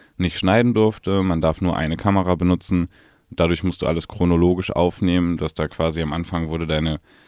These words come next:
Kamera versiegelt und ganz am Ende hast du nur die S-D-Karte wieder abgegeben. Und das läuft immer so ab,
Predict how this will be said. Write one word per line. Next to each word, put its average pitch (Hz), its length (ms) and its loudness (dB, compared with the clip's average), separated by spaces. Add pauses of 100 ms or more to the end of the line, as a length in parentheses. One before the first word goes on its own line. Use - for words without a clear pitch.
(240)
Kamera 82 320 0
versiegelt 95 720 -2
und 82 180 -4
ganz 87 220 -2
am 80 100 -2
Ende 85 180 -2
hast 85 160 -6
du 92 40 -4
nur 90 180 0
die 87 120 -4
S-D-Karte 80 640 -2
wieder 76 160 0
abgegeben. 78 640 -2 (720)
Und 87 540 0
das - 120 -2
läuft 104 260 4
immer 101 180 4
so 110 180 2
ab, - 160 2